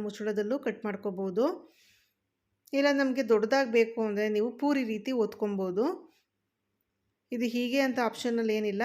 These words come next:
ನಿಮ್ಮ ಇಷ್ಟ ಬಂದ್ ಮಾಡ್ಕೋಬೋದು. ನೋಡಿ, ಇದನ್ನೆಲ್ಲ ಕೂಡ ನಾನು ಒತ್ಕೊಂಡು ಒಂದು ಸೈಡ್ ಇಟ್ಕೋತಾ ಇದ್ದೀನಿ. ನೋಡಿ, ಅದು ಈ ರೀತಿ ಇರುತ್ತೆ.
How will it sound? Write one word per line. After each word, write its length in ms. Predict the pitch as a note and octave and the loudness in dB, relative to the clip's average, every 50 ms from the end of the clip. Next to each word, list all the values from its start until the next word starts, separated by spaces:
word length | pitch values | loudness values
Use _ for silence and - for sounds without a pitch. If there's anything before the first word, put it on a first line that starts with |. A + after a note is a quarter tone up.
| C4+ D#4+ D#4 | 0 0 0
ನಿಮ್ಮ 180 | B3+ A#3 A3 | 0 0 0
ಇಷ್ಟ 140 | A3 - A#3 A3+ G3+ | -2 -2 -2 -2 -2
ಬಂದ್ 180 | A3 G#3+ G#3 G#3 G#3+ | -2 -4 -4 -4 -4
ಮಾಡ್ಕೋಬೋದು. 560 | G#3+ G#3 G3+ G3+ G#3 G3 F#3 F#3+ F#3 F3+ B3 D#4 F#4+ - - - - - - _ _ | -4 -4 -2 -4 -4 -4 -2 -2 -2 0 0 0 -2 -4 -8 -16 -20 -20 -20 _ _
ನೋಡಿ, 160 | - A#3+ B3 B3 | -2 0 0 2
ಇದನ್ನೆಲ್ಲ 360 | A#3+ A#3+ A#3 A3+ A3+ A#3 B3+ D4+ D4+ D4+ | 2 2 2 2 2 2 2 0 0 0
ಕೂಡ 120 | C4 B3 B3+ B3 A#3+ | -2 0 0 0 0
ನಾನು 160 | A3 G#3+ A3 B3 A#3+ A3+ | 0 0 2 2 2 2
ಒತ್ಕೊಂಡು 380 | G#3+ A3 - A#3+ A#3 A3+ G#3+ A#3+ B3+ A#3 | 0 0 -2 -2 0 2 2 2 2 2
ಒಂದು 120 | A3 G#3 - | 0 0 0
ಸೈಡ್ 180 | A3 A3 G#3+ G#3+ | 0 0 0 0
ಇಟ್ಕೋತಾ 360 | F#3+ - - G#3+ G#3 G#3+ G#3 G3 | -4 -4 -4 -4 -4 -2 -4 -2
ಇದ್ದೀನಿ. 280 | F#3+ F#3 F#3 F#3 G3+ B3 D#4+ F4+ F4 - - - - _ _ - | -2 -4 -4 -2 -2 -2 -4 -4 -6 -12 -18 -20 -20 _ _ -2
ನೋಡಿ, 280 | A#3 A#3 A#3 A#3 A#3 A#3+ A3+ | 2 4 4 4 6 4 4
ಅದು 100 | G#3 B3+ D4 C4 A3+ | 4 2 0 2 2
ಈ 20 | A3 G#3+ | 0 0
ರೀತಿ 280 | G#3+ G#3+ G3+ C#4 D#4+ G4 G4+ D#4+ B3+ A#3+ | 0 -2 0 0 0 0 0 -2 -2 -2
ಇರುತ್ತೆ. 320 | G3+ G3+ F#3 - G#3+ | -2 -2 -2 -2 -2